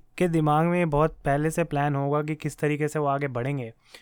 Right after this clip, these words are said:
लेकिन इसको ऐसे दिखाना कि हम भी बोलें कि भाई, हर, हर एक मैच रोमन रेंज का ख़त्म होता है और हम बोल रहे हैं, "हाँ यार, ये जो किया ना, ठीक किया।" कभी ऐसा नहीं हो रहा है आगे आके कि हम बोल रहे हैं,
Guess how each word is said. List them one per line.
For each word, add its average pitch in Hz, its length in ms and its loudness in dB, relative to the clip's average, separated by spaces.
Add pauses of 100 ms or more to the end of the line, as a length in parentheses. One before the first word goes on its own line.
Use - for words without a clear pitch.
(120)
लेकिन 160 220 2
इसको 190 260 -2
ऐसे 202 220 2
दिखाना 170 500 0
कि 170 140 -4
हम 151 240 0
भी 180 60 2
बोलें 165 400 0
कि 175 100 -2
भाई, 170 300 -2 (840)
हर, 220 240 4
हर 202 260 6
एक 233 240 4
मैच 202 280 2
रोमन 190 280 4
रेंज 180 200 0
का 185 80 0
ख़त्म 170 260 0
होता 165 220 2
है 165 40 4
और 170 40 2
हम 165 100 0
बोल 151 160 0
रहे 160 100 0
हैं, 160 80 -2 (360)
"हाँ 175 200 2
यार, 190 160 4
ये 165 180 0
जो 202 120 0
किया 165 240 0
ना, 180 120 0
ठीक 165 340 -4
किया।" 113 260 -14 (420)
कभी 170 200 4
ऐसा 190 260 4
नहीं 202 120 2
हो 185 100 4
रहा 196 140 6
है 190 60 6
आगे 185 140 0
आके 185 200 0
कि 180 80 -4
हम 185 120 0
बोल 175 160 0
रहे 180 120 0
हैं, 175 80 -4